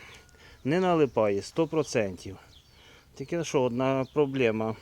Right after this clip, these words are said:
з цими корпусами. Я не знаю, як в кого. Оце плуг Бомет, а-ля Бомет. Нема тут великої площі упори для цих полиць. От дивіться, я взяв цю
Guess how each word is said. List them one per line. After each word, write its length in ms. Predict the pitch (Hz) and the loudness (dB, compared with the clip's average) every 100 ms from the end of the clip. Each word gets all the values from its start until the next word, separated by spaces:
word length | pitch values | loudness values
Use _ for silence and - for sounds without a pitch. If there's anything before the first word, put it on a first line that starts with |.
| - - - - - - - | -14 -20 -20 -20 -20 -20 -18
з 80 | - | -8
цими 240 | 135 123 | -4 -2
корпусами. 800 | 117 147 143 185 233 202 151 120 - - - - - - - - | -2 -2 -2 -2 2 2 2 -2 -4 -16 -20 -20 -20 -20 -20 -18
Я 160 | 117 131 | -8 -6
не 140 | 127 | -4
знаю, 340 | 117 165 151 135 | -4 0 2 4
як 180 | 127 117 | 2 0
в 160 | - | -6
кого. 420 | 240 226 123 117 - - - - - - - | 2 2 2 -4 -8 -20 -20 -20 -20 -20 -18
Оце 280 | 120 - 151 139 - - - - | -16 -6 -6 -6 -14 -20 -20 -6
плуг 240 | 160 135 | -4 -2
Бомет, 440 | 123 139 110 107 - - - | 0 0 0 -4 -8 -16 -16
а-ля 280 | 98 123 147 | -8 -2 -2
Бомет. 420 | 131 127 120 113 - - - - - - - - - - - | -2 -4 -4 -6 -8 -20 -18 -18 -18 -18 -20 -20 -20 -18 -10
Нема 320 | 117 135 190 | -6 -4 -4
тут 180 | 190 180 - - - 135 | -4 -8 -12 -18 -12 -4
великої 500 | 156 185 180 185 175 | 0 0 0 0 0
площі 420 | - 175 - 180 | -2 -4 0 -2
упори 400 | 160 196 180 135 | 0 0 2 0
для 160 | 113 | -2
цих 260 | 110 123 - | -4 -8 -10
полиць. 460 | - 110 101 - - - - - - | -6 -4 -4 -6 -18 -20 -20 -16 -14
От 120 | 113 | -8
дивіться, 300 | 123 117 120 | -8 -6 -6
я 60 | |
взяв 240 | 113 139 135 | -2 -2 -2
цю 220 | 131 | -4